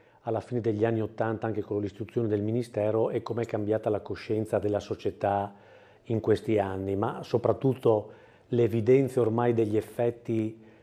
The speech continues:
anche, eh, significativi del, del cambiamento climatico con gli eventi estremi che continuano sempre a susseguirsi ha indotto, eh, tutti a meditare sulle po-, opportune azioni da fare. E,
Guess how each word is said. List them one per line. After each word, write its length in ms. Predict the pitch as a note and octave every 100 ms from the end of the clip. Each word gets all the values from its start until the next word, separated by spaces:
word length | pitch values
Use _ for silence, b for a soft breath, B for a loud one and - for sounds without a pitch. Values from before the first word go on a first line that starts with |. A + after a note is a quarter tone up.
| B
anche, 560 | - A#2+ A#2 A2+ G#2+ -
eh, 340 | A2+ G#2 G#2 G#2
significativi 960 | - A#2 G#2+ A#2+ A#2 - B2+ A2+ G#2+
del, 400 | F#2+ G2+ G2 G2+ G2
del 160 | G#2
cambiamento 600 | - A2+ A2 A2 A#2+ A2+
climatico 720 | - G#2 G#2+ A2 G2+ G#2 G#2+
con 160 | - G#2+
gli 80 | G2+
eventi 360 | G2+ A#2 A2+
estremi 460 | G2+ - A2+ A2+ G2+
che 100 | G2+
continuano 520 | G#2 F#2+ A#2 G#2+ G2+
sempre 420 | G2 A2+ G#2+ G#2
a 40 | G2+
susseguirsi 960 | - - C3 G#2+ G#2+ A2 - A#2+ A#2+ B B B B
ha 120 | - A2+
indotto, 800 | A2 A#2+ A#2+ - G#2+ G2+ -
eh, 360 | A2 G#2 G#2+ A2+
tutti 640 | - B2 A2+ - B2+ C3 B B
a 100 | A#2
meditare 920 | A2+ A2 A#2 - G#2+ G#2+ A2 A2+ A#2 B B
sulle 280 | - - A2+
po-, 240 | A2+ A2+ -
opportune 640 | B2 - A2+ G#2 A#2+ A#2+
azioni 420 | G#2+ - A2 G#2+
da 100 | G2+
fare. 460 | F#2 - G2 G2+ -
E, 360 | A2+ A2 B2